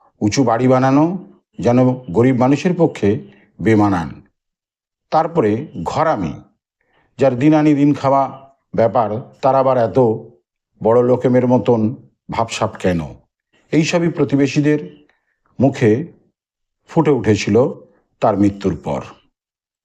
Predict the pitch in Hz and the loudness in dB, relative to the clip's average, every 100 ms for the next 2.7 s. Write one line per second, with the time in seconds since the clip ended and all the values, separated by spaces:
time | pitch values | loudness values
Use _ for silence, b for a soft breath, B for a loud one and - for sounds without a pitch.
0 | _ _ - 123 175 180 185 175 - - | _ _ -4 -2 0 0 0 -2 -10 -20
1 | _ - - 202 202 180 143 139 131 127 | _ -6 -2 0 0 0 0 0 0 0
2 | 117 - 107 101 78 - 62 | -2 -4 0 0 0 -6 -12